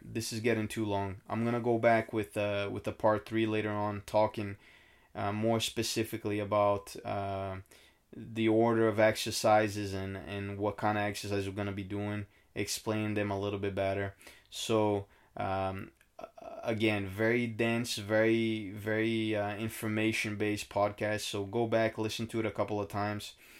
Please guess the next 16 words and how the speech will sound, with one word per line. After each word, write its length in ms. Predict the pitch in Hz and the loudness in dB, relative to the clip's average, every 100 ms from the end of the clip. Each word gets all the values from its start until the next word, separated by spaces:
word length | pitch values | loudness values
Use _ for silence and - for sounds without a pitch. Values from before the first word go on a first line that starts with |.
| - - - _ | -20 -20 -20 _
Please 340 | - 123 123 120 | -2 2 2 2
subscribe 560 | 131 113 - 113 117 | -2 -2 2 6 6
on 80 | 113 | 6
iTunes, 640 | 110 113 - 123 123 - - | 4 2 0 -2 -2 -4 -6
Personal 640 | - 113 113 123 117 117 117 | 2 2 2 0 0 0 0
Jiu-Jitsu 800 | 110 113 110 113 - - 117 110 | -2 -2 0 -2 -2 -2 -2 -2
on 100 | 107 | 0
iTunes, 760 | 107 110 117 113 117 113 - _ - - _ _ | 0 -2 -4 -2 -2 -4 -12 _ -20 -20 _ _
um, 800 | 104 98 98 98 95 98 98 95 - _ - _ _ _ - | -2 2 2 2 0 -2 -6 -10 -14 _ -20 _ _ _ 0
at 360 | 123 120 - - - | 4 4 0 -14 -2
Personal 580 | 117 117 - 117 117 113 | 2 2 2 2 2 2
B 220 | 110 113 | 0 0
J 200 | 113 113 | 4 4
J 380 | 107 110 110 113 | 4 4 4 2
on 240 | 110 107 | -2 -6
Facebook 840 | - 113 113 - 117 113 110 - | 0 2 2 -2 0 0 0 -6